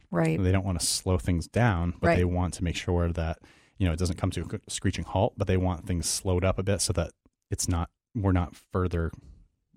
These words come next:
Speaker 2: chasing this and everything's costing so much more and getting out of hand.
Speaker 1: Right, right.
Speaker 2: If
Speaker 1: And
Speaker 2: that makes sense.
Speaker 1: Yeah, no, it does. And that'll affect the house, the housing market as well, just as they, they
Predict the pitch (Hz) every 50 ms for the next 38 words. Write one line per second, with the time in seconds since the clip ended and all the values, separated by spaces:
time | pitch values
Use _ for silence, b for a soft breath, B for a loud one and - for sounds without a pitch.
0 | - - - - 95 90 - - 90 85 82 80 78 - - - - - - -
1 | - 92 87 85 85 87 - - 80 - - - 90 - - 85 - - 92 87
2 | 87 - - 87 82 82 82 80 78 78 - b b b b b b b b b
3 | - 92 90 87 82 76 73 - - - 87 80 76 73 78 80 - - - -
4 | - - - 175 180 190 185 175 170 165 - - 180 170 165 160 - - 165 180
5 | 190 - - 78 78 - - 87 80 78 - - 208 240 302 339 285 294 285 214
6 | 180 165 226 214 185 - - 185 185 180 190 175 160 - - 170 165 - - -
7 | - - 175 175 156 180 190 175 175 160 160 - - - - - 165 160 - 175
8 | 165 165 160 165 165 156 - - 147 - - 160 147 151 - - 175 190 208 175
9 | 160 156 151 165 - - - 165 156 156 147 156 151 147 151 147 - - 165 175
10 | 165 156 147